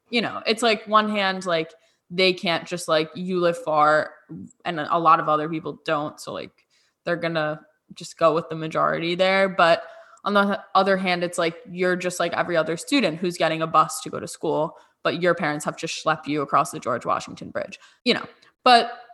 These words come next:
human right, I think, might be, like, a little extreme because, like, some people don't really need that.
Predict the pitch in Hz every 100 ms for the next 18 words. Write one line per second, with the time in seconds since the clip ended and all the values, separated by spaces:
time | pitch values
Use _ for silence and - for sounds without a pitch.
0 | - - - 254 254 196 190 - - 202
1 | 190 196 185 190 180 175 185 175 175 185
2 | 185 196 202 220 214 220 220 - 233 247
3 | 247 240 185 175 175 170 208 190 202 185
4 | 175 - 185 170 185 170 165 165 180 196
5 | 185 _ _ _ 220 233 247